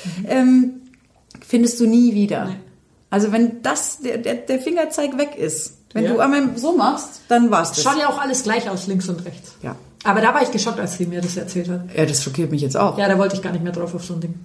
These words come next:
Speaker 2: Mhm.
Speaker 1: Da war's vorbei bei mir.
Speaker 2: Nee, also wie gesagt, nochmal.
Speaker 1: Ich
Speaker 2: Um
Speaker 1: werde
Speaker 2: Gottes
Speaker 1: das
Speaker 2: Willen,
Speaker 1: eruieren
Speaker 2: es
Speaker 1: und googeln.
Speaker 2: Ja, aber nee, also Kreuzfahrtschiff wär's für mich jetzt in der Hinsicht auch nicht gewesen,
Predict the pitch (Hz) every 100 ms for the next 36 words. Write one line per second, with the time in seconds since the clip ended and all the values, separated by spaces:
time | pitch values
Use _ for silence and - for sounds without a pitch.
0 | - 156 156 196 190 190 180 175 175 175
1 | 170 - - - - - - - 202 269
2 | 247 185 190 190 190 202 175 151 139 -
3 | - - 180 170 156 156 - - - 208
4 | 185 214 233 226 202 208 208 202 202 202
5 | 208 196 185 180 180 - 220 185 165 180
6 | 180 - - - - - 175 131 - -
7 | - 160 - 196 185 190 185 - 202 208
8 | 220 240 - 196 202 220 214 - 190 202
9 | - 180 180 180 175 175 180 - 165 156
10 | 151 156 151 147 147 135 - 151 151 -
11 | 143 151 147 151